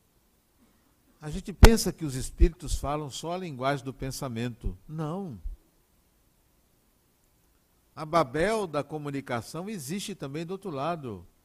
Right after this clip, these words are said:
Não pense que a gente se comunica com facilidade com qualquer um, porque somos espíritos.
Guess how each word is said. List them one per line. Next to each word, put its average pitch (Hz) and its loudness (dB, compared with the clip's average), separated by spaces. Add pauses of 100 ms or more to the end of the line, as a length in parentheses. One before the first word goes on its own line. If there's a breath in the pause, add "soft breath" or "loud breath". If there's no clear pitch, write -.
(380)
Não 185 -8
pense 226 -4
que 180 -4
a 156 2
gente 147 -4
se 151 -8
comunica 135 -6 (360 soft breath)
com 131 -14
facilidade 131 -2
com 120 -14
qualquer 127 -6
um, 180 -8 (340 soft breath)
porque 160 -6
somos 147 -6
espíritos. 127 -4